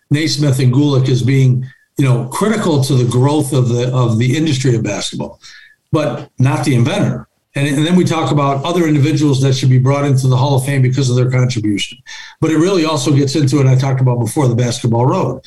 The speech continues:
which is there are municipalities that didn't even know that they helped start the real growth of basketball. And so it really kinda gets into kinda like that, "Can't we all get along?"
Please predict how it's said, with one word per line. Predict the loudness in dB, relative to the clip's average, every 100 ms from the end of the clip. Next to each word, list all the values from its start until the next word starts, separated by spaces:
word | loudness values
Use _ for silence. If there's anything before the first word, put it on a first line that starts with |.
| -20 -4
which | -2 2
is | 2
there | 4
are | 2 2
municipalities | 2 2 2 0 0 0 0 0 2 2 2
that | 0 -2 -8 0
didn't | 2
even | 2 4
know | 2 2 0
that | 0 0
they | 0
helped | 0 0
start | -4 -6 -4 -2 -4 -6 -14 _ _ _ _ _
the | 0
real | 4 4 2
growth | 2 2 2 0 0
of | 0
basketball. | 0 -4 -4 -4 -4 -10 -14 -8
And | -4
so | -2 0
it | 2
really | 2 2 2
kinda | 0 2
gets | 2 2
into | 2 0 2 2 2 -2 -12 _ -8
kinda | -4 0
like | 0 0
that, | 0 -2
"Can't | -2 0
we | 0
all | 2 2
get | 2
along?" | 2 2 2 2 0 -6